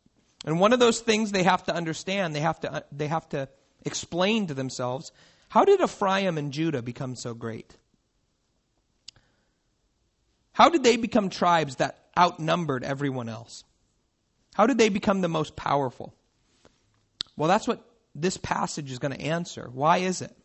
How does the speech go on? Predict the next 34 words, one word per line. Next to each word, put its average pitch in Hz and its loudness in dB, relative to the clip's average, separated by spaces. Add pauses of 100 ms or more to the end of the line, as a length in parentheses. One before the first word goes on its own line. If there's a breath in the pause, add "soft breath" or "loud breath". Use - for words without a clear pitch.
(640)
We're 156 -2
gonna 165 2
see 208 -2
it - -4
when 156 -6 (380)
Jacob 160 -4
blesses 151 -2
them 123 -6
before 135 -8
he 127 -6
dies. 147 -6
He 135 -10
blesses 139 -8
Judah 131 -8 (360 soft breath)
and 139 -8
he 135 -4
blesses 123 -8
Joseph 135 -8
specifically. - -12 (1500 loud breath)
<clears throat> - -
Excuse 151 2
me. 120 -10 (720)
And 160 -2
we're 185 4
gonna 208 6
see 208 2
it 175 0
here, 202 0 (920 soft breath)
where 156 2
he's 156 -2 (200)
adopting 147 0
these 131 -6
two 131 -10
boys 127 -6